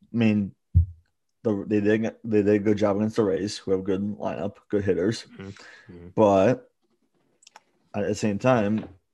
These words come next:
Speaker 1: like we said, the White Sox are probably gonna be competing for first place in division. So this is, like, our second test, pretty much. Um, but yeah, I just wasn't inter-, wasn't,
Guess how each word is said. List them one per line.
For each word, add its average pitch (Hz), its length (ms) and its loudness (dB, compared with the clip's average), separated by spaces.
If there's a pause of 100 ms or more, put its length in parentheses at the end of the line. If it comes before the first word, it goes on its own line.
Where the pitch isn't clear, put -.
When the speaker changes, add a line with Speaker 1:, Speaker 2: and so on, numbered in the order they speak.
(580)
Speaker 1:
like 98 120 -4
we 101 180 0
said, 104 260 0
the 95 100 -4
White 98 240 2
Sox 107 280 2
are 104 100 0
probably 98 260 0
gonna 101 100 -2
be 95 80 -4
competing 110 280 -2
for 95 140 -8
first 98 280 -6
place 98 180 -2
in 95 80 -4
division. 98 420 -4
So 101 220 2
this 107 180 0
is, 113 80 -2
like, 101 240 0
our 92 320 -4 (240)
second 95 460 -4
test, 107 320 -4 (160)
pretty 87 200 -8
much. 76 360 -12 (600)
Um, 90 440 -2 (1500)
but 117 200 2
yeah, 127 260 4
I 104 200 4 (320)
just - 340 -2 (100)
wasn't 131 360 2
inter-, 117 240 0 (240)
wasn't, 151 560 0